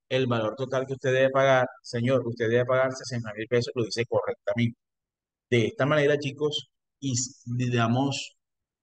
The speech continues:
finalización al reto de la caja registradora, donde nuestra principal tarea o objetivo es trabajar con variables.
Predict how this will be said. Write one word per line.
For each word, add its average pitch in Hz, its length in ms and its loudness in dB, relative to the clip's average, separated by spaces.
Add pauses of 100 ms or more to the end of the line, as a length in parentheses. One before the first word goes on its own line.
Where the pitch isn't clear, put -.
(320)
finalización 123 680 0
al 127 160 -2
reto 131 260 -4 (180)
de 135 100 4
la 123 100 0
caja 117 240 -2
registradora, 131 680 2 (640)
donde 135 320 4
nuestra 131 380 0
principal 127 1300 0 (340)
tarea 143 420 4
o 143 120 2
objetivo 147 440 -4 (520)
es 123 140 0
trabajar 127 360 2
con 120 140 2
variables. - 580 -6